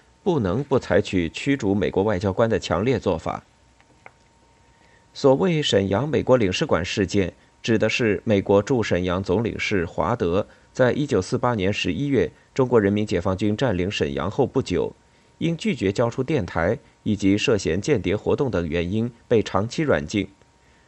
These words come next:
直至一九四九年十一月受到审判被驱逐出境一事。这一事件的整个过程正跨越了新中国成立前后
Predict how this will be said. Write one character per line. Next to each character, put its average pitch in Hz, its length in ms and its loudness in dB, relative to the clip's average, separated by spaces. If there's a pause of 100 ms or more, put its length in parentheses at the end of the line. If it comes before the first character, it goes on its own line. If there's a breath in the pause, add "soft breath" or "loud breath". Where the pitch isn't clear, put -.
(160 soft breath)
直 156 140 2
至 160 220 0
一 147 120 -4
九 101 160 0
四 127 200 -2
九 95 120 -2
年 92 180 0
十 101 200 -4
一 127 160 -4
月 135 220 2
受 123 180 -2
到 95 140 4
审 - 260 -2
判 107 300 -2 (180 soft breath)
被 104 240 4
驱 123 180 -4
逐 101 160 0
出 127 160 -4
境 127 300 -2
一 78 140 -6
事。 - 260 -6 (2000 soft breath)
这 226 120 6
一 160 120 2
事 147 180 -2
件 120 180 2
的 85 80 2
整 73 180 -2
个 107 140 0
过 151 220 -2
程 - 260 -8 (300 soft breath)
正 180 200 0
跨 127 260 2
越 110 160 2
了 92 120 2
新 117 180 -2
中 113 140 -2
国 95 160 4
成 85 220 -4
立 165 120 -2
前 - 300 -2
后 131 260 -2